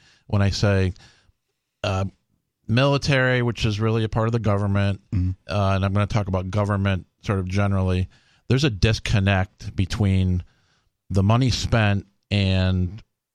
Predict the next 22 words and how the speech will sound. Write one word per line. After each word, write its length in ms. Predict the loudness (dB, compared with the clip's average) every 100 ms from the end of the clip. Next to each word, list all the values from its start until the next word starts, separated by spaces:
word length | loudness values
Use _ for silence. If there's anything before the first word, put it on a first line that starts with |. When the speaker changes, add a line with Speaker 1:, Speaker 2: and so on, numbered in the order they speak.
| _ -20 _
Speaker 1:
the 100 | -4
people 360 | 0 0 2 0
who 140 | 0 0
own 200 | 0 -2
it, 120 | -4
right? 280 | -2 -2 -2 -2
I 80 | 0
mean, 240 | 0 0
so 360 | 0 0 0 -4 -12 -20 _ -4
the 80 |
government 480 | 2 2 2 0 0
views 240 | 2 2 2
it 100 | 0
as 220 | 0 0
their 200 | 2 2
money. 240 | 2 0
They 120 | 0 0
never 220 | 0 -2
think 260 | -2 -2 -2
of 140 | 0
it 200 | -2 0
as 480 | 0 0 0 -4